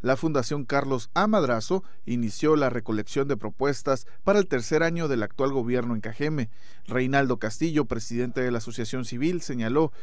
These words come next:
que en lo que se busca es darle otra perspectiva a la visión ciudadana, más allá de la grilla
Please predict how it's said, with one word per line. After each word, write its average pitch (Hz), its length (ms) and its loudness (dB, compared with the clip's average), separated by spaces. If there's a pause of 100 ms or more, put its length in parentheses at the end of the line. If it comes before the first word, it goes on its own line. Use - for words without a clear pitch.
(200)
que 143 80 -2
en 135 80 0
lo 127 100 2
que 135 100 -4
se 147 120 -2
busca 208 400 0
es 196 140 4
darle 190 280 0
otra 185 180 0
perspectiva 160 800 -2
a - 20 2
la 147 120 2
visión 120 340 -2
ciudadana, 156 560 0 (320)
más 165 260 2
allá 151 200 2
de 175 80 4
la 131 100 2
grilla 131 480 0